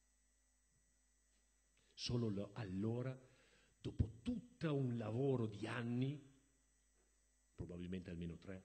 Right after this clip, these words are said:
Gesù potrà dire a Simone: "Seguimi." Adesso non glielo dice, non c'è, non c'è: "Vieni e seguimi." Allora,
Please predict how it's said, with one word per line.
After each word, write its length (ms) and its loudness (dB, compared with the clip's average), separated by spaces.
Gesù 260 -6
potrà 260 -8
dire 240 -4
a 60 -6
Simone: 580 -6
"Seguimi." 500 -8
Adesso 600 6
non 160 12
glielo 220 10
dice, 320 -2
non 140 6
c'è, 260 0
non 180 2
c'è: 200 4
"Vieni 200 0
e 40 -4
seguimi." 420 -10
Allora, 600 0